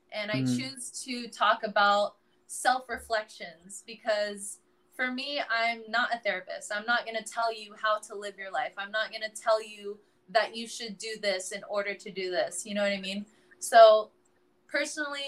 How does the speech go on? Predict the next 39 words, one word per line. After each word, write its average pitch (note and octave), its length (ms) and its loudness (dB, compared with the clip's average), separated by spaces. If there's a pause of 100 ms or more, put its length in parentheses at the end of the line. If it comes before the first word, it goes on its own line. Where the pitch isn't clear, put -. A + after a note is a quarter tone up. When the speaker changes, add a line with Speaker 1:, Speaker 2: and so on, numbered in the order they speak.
(160)
Speaker 1:
on A3+ 220 -2
my A3+ 160 0
social B3 420 -10
media, A3 500 2
I A3+ 480 0 (280)
like G#3 260 -4 (260)
to A3 600 -6 (380)
do B3+ 200 -10
things D#4 260 -6
that C4 140 0
make C4 200 -6
me B3 140 -8
happy. F3+ 420 -4
I G#3+ 180 2
like A#3+ 200 0
to - 140 -14
do B3 180 -6
Speaker 2:
Mm-hmm. B3 80 -6
Speaker 1:
things A#3 240 -8
that A3+ 140 8
are A3+ 120 4
fulfilling A3+ 580 -4
for G#3+ 160 -2
me. G#3 420 -10 (460)
And G3+ 640 -2 (840)
I, A3 240 2 (100)
I G#3+ 480 -2 (100)
appreciate A3+ 580 -6
that G#3+ 220 0
people A3 280 -2
have G#3+ 260 0
a A3 40 -2
lot G3+ 240 0
of G#3+ 120 -2
creativity G3+ 760 -10
on G3 180 -8
social G3+ 360 -8
media. F3 440 0
And F#3 200 -4